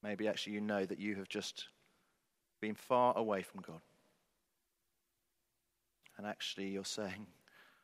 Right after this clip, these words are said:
"I long to be friends with you." And if that's you, maybe just as people have got their eyes closed, you might like just to raise your hand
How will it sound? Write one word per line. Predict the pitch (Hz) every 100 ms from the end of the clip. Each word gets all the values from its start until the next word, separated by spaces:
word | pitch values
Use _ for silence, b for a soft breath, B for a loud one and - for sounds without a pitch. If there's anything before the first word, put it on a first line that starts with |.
| B _ _
"I | 95
long | 104 107 110
to | -
be | 107
friends | - 101 95 -
with | 90
you." | 85 - _ _ _ _ _ _ _ _ _ _ _ _ _ _ _ _ _ _ _ _ _ _ _ -
And | 107
if | 110
that's | 123 - 110
you, | 92
maybe | 104 104 107 107 - b b b b -
just | 117 -
as |
people | 131 117
have | 113
got | 95
their | 107
eyes | 104 -
closed, | 95 85
you | 101
might | 107
like | 87 82
just | 104 110
to |
raise | 101 107 104
your | 107 -
hand | 82 85